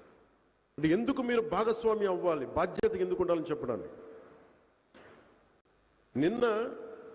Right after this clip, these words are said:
చాలాసార్లు పేపర్స్లో ఒక న్యూస్ వస్తూ ఉంటుంది, ఇంకా గిరిజన గ్రామాల్లో డోలీలు కట్టుకునే గర్భిణీ స్త్రీలను తీసుకొస్తూ ఉంటారు, రోడ్లు కనెక్టివిటీ లేదంటే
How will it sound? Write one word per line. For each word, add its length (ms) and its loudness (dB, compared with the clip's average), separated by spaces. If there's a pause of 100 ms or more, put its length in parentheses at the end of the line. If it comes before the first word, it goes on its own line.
(1160)
చాలాసార్లు 540 2
పేపర్స్లో 640 0
ఒక 160 0
న్యూస్ 340 2
వస్తూ 220 0
ఉంటుంది, 380 -4 (440)
ఇంకా 640 0
గిరిజన 320 2 (140)
గ్రామాల్లో 800 2 (1600)
డోలీలు 320 2
కట్టుకునే 600 0
గర్భిణీ 520 2
స్త్రీలను 260 2
తీసుకొస్తూ 500 0
ఉంటారు, 520 0 (240)
రోడ్లు 340 2
కనెక్టివిటీ 580 0
లేదంటే 800 2